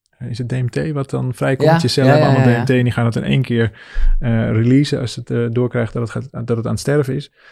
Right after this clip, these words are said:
Speaker 1: En da-, dat lijkt me geweldig om dat, eh, op die manier, eh, een keer mee te maken. Maar het is zeer zeker niet dat ik uitkijk naar de dood. Ik z-, ik vind het leven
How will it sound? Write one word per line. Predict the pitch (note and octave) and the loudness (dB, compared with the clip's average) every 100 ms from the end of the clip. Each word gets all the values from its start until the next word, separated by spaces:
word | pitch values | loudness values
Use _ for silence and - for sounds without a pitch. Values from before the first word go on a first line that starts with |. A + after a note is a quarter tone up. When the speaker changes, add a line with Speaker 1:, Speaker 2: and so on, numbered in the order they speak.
| - _ | -20 _
Speaker 1:
En | - G#2+ | -6 -4
da-, | A2 A2+ | -2 -4
dat | A2+ A2 | -6 -4
lijkt | G#2+ | -6
me | - | -6
geweldig | - A2+ A#2 A2+ | -6 -2 -2 -4
om | |
dat, | A2+ G#2+ - | -6 -6 -6
eh, | A2+ A2+ | -6 -4
op | A2 | -4
die | A#2 | -4
manier, | A2+ A2 A2 G#2+ G#2+ - | -2 -2 0 0 -2 -6
eh, | A2+ G#2 | -4 -4
een | G#2 | -2
keer | A2 | -2
mee | A2 C3+ | -2 -2
te | C#3 | -4
maken. | C#3 B2+ E3 - _ _ _ _ _ | -4 -4 -6 -12 _ _ _ _ _
Maar | - A2+ G#2 G2+ G#2 | -6 0 2 2 0
het | A#2 | -2
is | A2+ G#2+ - - | -4 -4 -6 -4
zeer | C3+ | -2
zeker | B2+ G#3 C3+ | 0 0 0
niet | G#2+ | 0
dat | G#2 G#2 | 0 -2
ik | G#2+ - - _ _ - | -4 -10 -20 _ _ -6
uitkijk | C3+ E3+ - G2 | -2 -2 -2 -4
naar | G2+ G2 | -2 -4
de | |
dood. | G2 G2+ - | -4 -6 -8
Ik | - - | -8 -10
z-, | - - | -14 -12
ik | - | -10
vind | - A#2+ | -6 -6
het | - _ | -6 _
leven | - B2 D3 - | -6 -2 -2 -2